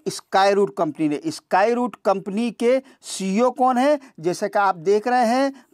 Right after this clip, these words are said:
पवन कुमार चंदाना। ठीक है, ये कंपनी हैदराबाद बेस्ड है। ठीक है दोस्तों, चलिए इसको ध्यान रखना। अब हम आगे बढ़ते हैं। हाल में ही कोरोना वायरस कोविड नाइनटीन को विघटित अथवा समाप्त करने के लिए अतुल्य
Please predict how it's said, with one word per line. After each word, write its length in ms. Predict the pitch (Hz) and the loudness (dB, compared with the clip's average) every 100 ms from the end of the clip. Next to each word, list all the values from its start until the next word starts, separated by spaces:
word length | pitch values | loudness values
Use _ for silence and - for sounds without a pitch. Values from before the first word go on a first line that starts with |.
| - | -2
पवन 540 | 185 202 226 240 240 233 - | 2 2 2 2 0 -6 -4
कुमार 540 | 196 196 208 220 226 | -2 2 2 2 2
चंदाना। 640 | 202 - 175 165 170 165 156 | -2 -4 -2 2 2 2 0
ठीक 280 | - 180 233 | -2 -4 -2
है, 200 | 269 285 _ _ _ - | -2 -2 _ _ _ -4
ये 140 | 180 208 | 0 2
कंपनी 540 | 226 220 262 311 330 - | 2 0 0 0 0 -4
हैदराबाद 680 | 156 156 160 208 220 254 339 _ - | -2 0 2 2 2 2 0 _ -18
बेस्ड 400 | 151 175 175 139 | -2 2 2 0
है। 80 | 135 | -6
ठीक 240 | 131 196 | -4 -2
है 60 | 262 | 0
दोस्तों, 440 | 254 240 302 320 339 _ - | 0 0 2 2 0 _ -4
चलिए 340 | 160 143 123 - _ | -2 -2 -4 -10 _
इसको 240 | 156 - 208 | -10 -4 -2
ध्यान 240 | 151 147 | 0 0
रखना। 300 | 135 143 185 - | -2 -4 -6 -4
अब 120 | 160 165 | -2 0
हम 140 | 165 | 0
आगे 200 | 156 185 | 0 0
बढ़ते 260 | 196 196 233 | -2 -4 -6
हैं। 200 | 254 339 _ _ _ - | -6 -8 _ _ _ -4
हाल 300 | 175 247 294 | 0 2 2
में 140 | 302 | 0
ही 160 | 302 302 | 0 -2
कोरोना 420 | 233 214 233 247 | -2 -2 0 0
वायरस 320 | 220 220 233 | 0 0 -4
कोविड 300 | - 214 220 | -6 -4 -2
नाइनटीन 360 | 196 190 196 226 | -4 -4 -6 -8
को 140 | 233 | -6
विघटित 540 | 165 175 185 262 220 | -2 -2 -2 -4 -6
अथवा 440 | - 175 165 208 247 | -4 -2 -2 -2 -2
समाप्त 500 | - 180 208 233 - | -2 -2 0 -2 -6
करने 380 | - 170 202 220 | -4 -4 -4 -6
के 140 | 214 | -2
लिए 120 | 208 | -2
अतुल्य 800 | - - 196 - 247 220 170 135 | -2 -4 -4 0 0 0 -2 -4